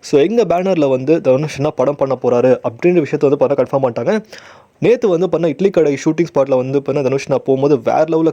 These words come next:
க்ரௌடா, க்ரௌட் புல்லிங்கா இருந்திருக்கும், நீங்க பார்த்திருப்பீங்க. So, நியூ லுக்ல, நியூ ஜோன்ல வந்து தனுஷ் அண்ணா வந்து ஒரு புதுவிதமான ஒரு நடிப்பு அசுரனா வந்து பண்ண இறங்கியிருக்காப்புல. அது வந்து சூப்பரா இருக்கும்னு நினைக்கிறேன். So, அது வந்து ஃபன் ஓவர்லோட் தாண்டி தனுஷ் அண்ணாவோட குபேர திரைப்படத்தோட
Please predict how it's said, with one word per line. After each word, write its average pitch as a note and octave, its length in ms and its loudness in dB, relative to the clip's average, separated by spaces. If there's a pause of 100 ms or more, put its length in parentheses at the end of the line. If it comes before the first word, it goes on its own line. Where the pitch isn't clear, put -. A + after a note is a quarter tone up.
க்ரௌடா, C3+ 260 4 (100)
க்ரௌட் C#3 220 0
புல்லிங்கா C3+ 260 0
இருந்திருக்கும், C3 300 -4
நீங்க B2 180 -4
பார்த்திருப்பீங்க. C3+ 520 -2 (460)
So, B2+ 180 -4
நியூ D#3 200 2
லுக்ல, F3+ 320 2
நியூ D#3 220 2
ஜோன்ல D3 280 2
வந்து C#3 180 -2
தனுஷ் C3+ 260 -2
அண்ணா C3 120 0
வந்து B2+ 380 0
ஒரு B2+ 120 -6
புதுவிதமான D#3+ 640 2
ஒரு C#3 120 -2
நடிப்பு C#3 300 -2
அசுரனா C#3 340 0
வந்து C3 200 0
பண்ண B2+ 260 -2
இறங்கியிருக்காப்புல. B2+ 520 -2 (580)
அது C3 160 2
வந்து C#3 220 2
சூப்பரா D3+ 260 0
இருக்கும்னு C3+ 300 -2
நினைக்கிறேன். F3 280 0
So, D3 100 0
அது C#3 160 -4
வந்து D#3 160 -2
ஃபன் D3+ 240 -2
ஓவர்லோட் C#3 400 2
தாண்டி F3 340 -2 (460)
தனுஷ் E3 340 -2
அண்ணாவோட C3+ 520 0
குபேர F#3 300 0
திரைப்படத்தோட C3+ 680 0